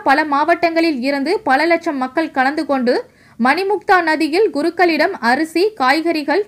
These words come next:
கீரைகள் போன்றவை வழங்கி விரதமிருந்து முன்னோர்களுக்கு திதி கொடுத்து வழிபட்டனர். பின்னர் விருத்தகிரீஸ்வரர் ஆலயத்திற்கு சென்று சாமி தரிசனம் செய்தனர். பொதுமக்கள் பாதுகாப்பு கருதி காவல்துறையினர் சிறப்பாக பாதுகாப்பு வழங்கினார்கள்.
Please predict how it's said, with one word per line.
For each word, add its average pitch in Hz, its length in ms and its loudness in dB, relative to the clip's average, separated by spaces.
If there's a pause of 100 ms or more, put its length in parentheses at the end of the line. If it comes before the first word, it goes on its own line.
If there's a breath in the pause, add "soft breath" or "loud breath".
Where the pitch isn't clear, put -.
கீரைகள் 339 480 0
போன்றவை 294 400 -2 (100)
வழங்கி 269 320 0 (140)
விரதமிருந்து 285 640 0 (180)
முன்னோர்களுக்கு 302 680 -2
திதி 269 260 -4
கொடுத்து 262 360 -2
வழிபட்டனர். 214 640 0 (760 soft breath)
பின்னர் 359 400 4
விருத்தகிரீஸ்வரர் 381 840 2 (140)
ஆலயத்திற்கு 330 600 0
சென்று 302 260 0 (100)
சாமி 311 360 0
தரிசனம் 269 420 -2
செய்தனர். 233 420 2 (640 soft breath)
பொதுமக்கள் 415 640 4
பாதுகாப்பு 349 540 4
கருதி 320 360 2 (160)
காவல்துறையினர் 311 840 0
சிறப்பாக 339 600 2
பாதுகாப்பு 277 480 0 (120)
வழங்கினார்கள். 240 680 2